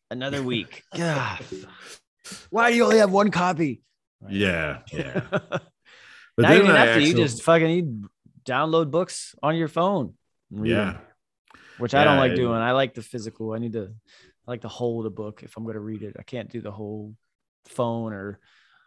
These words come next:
Speaker 1: iPad thing. Can't do it.
Speaker 2: Yeah, I, I start, I, I did, uh, I did a few books that way, and then, um, when I was deployed, I had a, a ebook reader.
Speaker 1: Yeah, yeah.
Speaker 2: I don't even know what it's called, but, um,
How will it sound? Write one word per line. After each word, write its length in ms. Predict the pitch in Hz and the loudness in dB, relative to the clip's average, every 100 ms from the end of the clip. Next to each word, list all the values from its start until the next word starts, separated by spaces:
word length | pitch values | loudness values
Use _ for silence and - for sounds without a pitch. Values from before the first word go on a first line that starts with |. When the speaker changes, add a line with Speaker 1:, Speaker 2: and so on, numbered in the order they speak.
| - | -12
Speaker 1:
iPad 480 | 101 107 113 107 95 | -10 -8 -10 -10 -10
thing. 300 | 110 104 98 | -10 -10 -12
Can't 220 | - 95 | -14 -14
do 140 | 92 90 | -14 -16
it. 80 | - _ _ _ - - - _ | -18 _ _ _ -20 -20 -20 _
Speaker 2:
Yeah, 500 | 101 101 101 82 135 - - | -2 -2 -2 -2 -4 -4 -14
I, 260 | - - | -16 -8
I 20 | 120 | -8
start, 320 | - - - - | -8 -12 -6 -4
I, 100 | 117 - _ _ | -4 -8 _ _
I 60 | 113 | -4
did, 260 | 110 143 117 | 0 2 2
uh, 380 | 98 87 80 78 - _ | 2 0 -2 -6 -14 _
I 80 | 101 | -8
did 200 | 107 139 | -2 0
a 60 | 98 | 0
few 240 | - 98 | -4 -6
books 300 | 87 95 95 | -2 -4 -4
that 200 | 104 98 | -4 -4
way, 320 | 71 95 98 95 | -4 -4 -4 -4
and 100 | 85 | -6
then, 420 | 82 80 78 64 _ _ _ _ - | -8 -10 -10 -12 _ _ _ _ -20
um, 420 | 78 76 67 - | -18 -18 -20 -20
when 220 | 58 78 | -16 -12
I 60 | 87 | -10
was 120 | 80 | -10
deployed, 600 | - 73 98 92 95 95 - - 62 | -12 -12 -6 -4 -2 -4 -8 -16 -12
I 140 | 76 | -10
had 160 | 90 80 | -10 -8
a, 260 | 76 69 62 - _ _ | -10 -10 -14 -20 _ _
a 240 | 67 58 - - | -12 -12 -14 -12
ebook 400 | 92 78 92 90 | -10 -8 -8 -8
reader. 500 | 95 98 98 95 87 | -6 -2 -2 -2 -4
Speaker 1:
Yeah, 100 | 127 127 113 | -6 -4 -4
yeah. 40 | 110 | -4
Speaker 2:
I 40 | |
don't 120 | 82 | -8
even 120 | 78 76 | -10 -10
know 100 | 76 | -10
what 100 | 71 | -10
it's 100 | 69 | -12
called, 360 | 85 78 73 _ - - - - - _ _ _ _ - | -12 -12 -14 _ -20 -20 -20 -20 -20 _ _ _ _ -10
but, 200 | 85 76 | -8 -8
um, 340 | 73 67 67 | -10 -12 -16